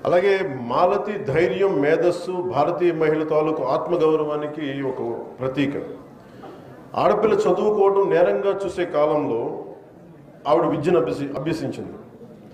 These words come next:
So, ఇలాంటి న్యాయశాస్త్రం పట్టా పొంది తన జీవిత భాగస్వామిని తనే ఎంచుకుంది. మాలతి కేవలం కథానాయిక మాత్రమే కాదు, మన ఆధునిక భారతీయ మహిళా శక్తికి ప్రతీక.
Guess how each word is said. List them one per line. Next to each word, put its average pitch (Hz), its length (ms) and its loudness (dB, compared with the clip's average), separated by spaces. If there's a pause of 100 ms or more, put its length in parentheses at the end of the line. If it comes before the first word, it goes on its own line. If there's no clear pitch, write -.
(840)
So, 156 120 2
ఇలాంటి 196 420 4
న్యాయశాస్త్రం 196 760 2
పట్టా 180 300 2
పొంది 170 560 0
తన 139 180 0
జీవిత 180 260 0
భాగస్వామిని 160 640 0
తనే 143 240 0
ఎంచుకుంది. 110 400 -6
మాలతి 175 420 0
కేవలం 170 560 2
కథానాయిక 180 640 2
మాత్రమే 160 420 -6
కాదు, 143 480 -8 (500)
మన 135 120 0
ఆధునిక 185 580 2
భారతీయ 175 640 0
మహిళా 160 300 0
శక్తికి 156 440 -4
ప్రతీక. 117 400 -8